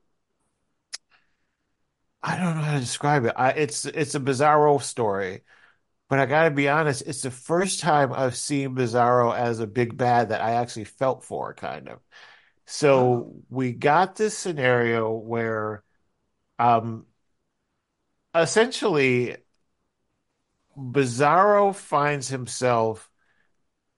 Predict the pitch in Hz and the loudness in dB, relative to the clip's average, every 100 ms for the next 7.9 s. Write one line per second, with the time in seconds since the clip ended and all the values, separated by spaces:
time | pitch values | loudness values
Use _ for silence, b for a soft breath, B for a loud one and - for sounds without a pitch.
0 | _ _ _ - 139 123 123 135 143 151 | _ _ _ 2 2 4 2 4 4 2
1 | 147 139 127 123 127 113 92 69 85 110 | 0 -2 -2 -2 -2 -4 -6 -10 -12 -10
2 | 110 107 120 131 151 135 120 120 101 90 | -6 -4 -4 -4 -4 2 2 2 -2 -6
3 | 95 113 143 143 131 120 120 104 95 104 | -2 0 0 -2 -4 -2 -2 -4 -6 -8
4 | 87 90 90 92 110 143 135 127 117 113 | -10 -10 -8 -4 -2 -2 -4 -4 -4 -4
5 | 101 90 101 110 110 120 95 95 131 131 | -6 -6 -6 -6 -8 -10 -6 -4 -4 -6
6 | 131 113 107 - 101 98 110 101 156 - | -4 -4 -6 -10 -8 -8 -10 -6 -6 -6
7 | 92 101 156 143 156 127 110 127 - | -6 0 0 0 0 0 0 -6 -10